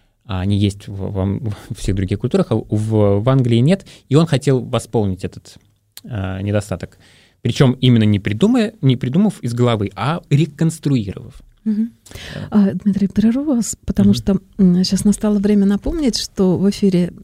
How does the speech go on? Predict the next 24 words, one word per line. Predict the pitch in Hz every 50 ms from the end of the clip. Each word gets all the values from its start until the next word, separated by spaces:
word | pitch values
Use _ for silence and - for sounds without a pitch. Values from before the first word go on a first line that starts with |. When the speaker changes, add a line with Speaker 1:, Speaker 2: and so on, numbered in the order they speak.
| - 190
Speaker 2:
передача | - - 208 196 190 175 170 - 180
«Витраж», | 190 190 - - 208 254 277 -
посвящённая | - 214 - - - - - 196 190 190
библейским | 180 185 185 190 185 180 - - 185 185
мотивам | 185 185 - 262 311 285 233 190
в | -
искусстве | - - - 220 - - - -
и |
культуре. | - - 196 190 - - 175 165 165 160
Друзья, | 180 175 185 185 190 185 180 175 - - - - - - - - - -
спасибо | - - - - 220 214 - 240 208 190 185
всем, | - - 196 180 170
кто | - - - - 180 175
поддерживает | 175 - 180 170 165 202 196 196 - 233 240 240 247 233
нас, | - 240 240 233 - - - - - - - - - - - - -
в | - 180 -
том | 214 220
числе | 208 - 202 - 208 190
финансово. | 185 - 208 233 262 269 269 - - 220 190 185 180 170
И | 147 - - 208
я | 196 196 202 196
хочу | - 202 - 208
напомнить, | 208 202 196 254 285 294 262 233 208 -
что, | - - - 220 202 190